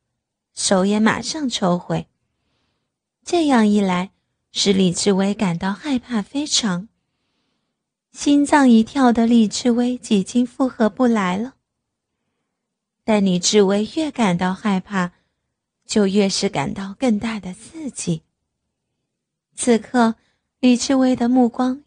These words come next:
又再次落在宝莲双腿之间。李志威看到他那小内裤被刚才一弄，已微微湿了一小片。而就在这时，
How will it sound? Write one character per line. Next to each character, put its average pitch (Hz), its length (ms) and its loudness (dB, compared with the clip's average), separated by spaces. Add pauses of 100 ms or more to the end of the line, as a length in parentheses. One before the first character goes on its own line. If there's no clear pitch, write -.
又 320 180 2
再 214 260 0
次 196 260 -2
落 185 220 2
在 180 240 -6
宝 175 240 0
莲 165 240 -2
双 202 300 -4
腿 214 180 -4
之 - 240 -6
间。 247 300 -6 (1900)
李 233 180 6
志 247 220 0
威 240 180 2
看 233 280 0
到 208 260 -2 (320)
他 220 160 0
那 214 180 2
小 - 260 -2
内 214 200 -2
裤 285 340 -6
被 196 220 -2
刚 190 260 -6
才 180 240 -6
一 170 160 -4
弄， 190 240 -6 (680)
已 269 120 2
微 311 260 2
微 320 200 0
湿 302 240 0
了 285 200 0
一 302 80 -6
小 202 300 -4
片。 311 380 -12 (1300)
而 196 140 0
就 240 220 2
在 233 200 -2
这 320 280 -4
时， 202 400 -2